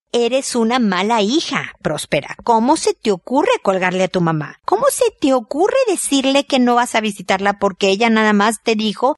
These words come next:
que te extrañaba? ¿Ella que tanto te quiere? Esa es la versión oficial. Le va a decir a sus hermanas, a las amigas, a todo mundo, "Yo le dije a Próspera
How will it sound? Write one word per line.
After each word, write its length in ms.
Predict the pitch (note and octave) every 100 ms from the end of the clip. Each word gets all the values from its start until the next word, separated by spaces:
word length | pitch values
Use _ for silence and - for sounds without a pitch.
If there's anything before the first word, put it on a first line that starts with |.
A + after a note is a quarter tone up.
| -
que 120 | D#4+
te 120 | E4+
extrañaba? 760 | D#4+ - D#4+ D#4 D4+ D4+ E4+ G#4 B4+ G#4+
¿Ella 220 | - C4+ E4
que 140 | F4
tanto 440 | - D#4+ D#4 E4+
te 140 | - E4
quiere? 500 | - - B4+ B4 D3+
Esa 220 | - E3 F#3+
es 60 |
la 100 | G3
versión 300 | E3+ - E3+
oficial. 480 | F3 F#3 - - C#4+ _
Le 120 | G3
va 100 | G#3
a 20 |
decir 320 | A#3+ C4+ C4
a 80 | C4+
sus 240 | - F#3+ F3
hermanas, 480 | E3+ E3+ F#3+ G#3+
a 60 | F#3
las 220 | E3+ -
amigas, 460 | D#3 D#3+ G3+ G#3 G#3+
a 40 |
todo 140 | G3 G#3
mundo, 300 | G#3+ A3 B3+
"Yo 280 | - F#3 D#4
le 200 | F#4+ F#4
dije 300 | C#4+ C4+ -
a 80 | B3+
Próspera 640 | - A#3 A#3 - A#3 D4